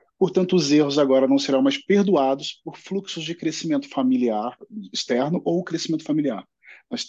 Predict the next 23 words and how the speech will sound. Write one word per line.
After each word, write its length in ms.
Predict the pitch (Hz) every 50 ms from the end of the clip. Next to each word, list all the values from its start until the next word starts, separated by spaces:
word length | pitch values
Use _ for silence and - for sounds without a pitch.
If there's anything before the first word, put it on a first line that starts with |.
| _ _
temos 320 | _ 170 175 190 190 170 165
a 60 | 160
obrigação 640 | 156 143 156 143 147 139 127 - - - 143 143
de 100 | 143 135
acertar, 500 | 127 117 - - 113 - _ 135 135 143
e 40 | 143
mesmo 300 | 139 147 170 175 190 185
quem 200 | 180 - 175 170
tá 180 | 170 180 170 165
agora 400 | 156 135 127 127 127 120 120 117
operando 580 | 120 120 120 - 127 117 117 120 131 131 123
bem 320 | 113 113 120 120 135 151 139 - _ _ _ _ _ _
pode 220 | - 165 160 156 151
não 120 | 160 175
saber, 440 | 175 - 170 151 135 135 143 151 151
mas 160 | 151 147 139
está 220 | 143 - - 147 139
sobre 240 | - - 147 139
uma 140 | 139 143 139
camada 360 | 139 147 135 131 131 131 139
de 120 | 131 135 131
gelo 220 | 127 135 151 170
fino. 320 | - - - 131 113 101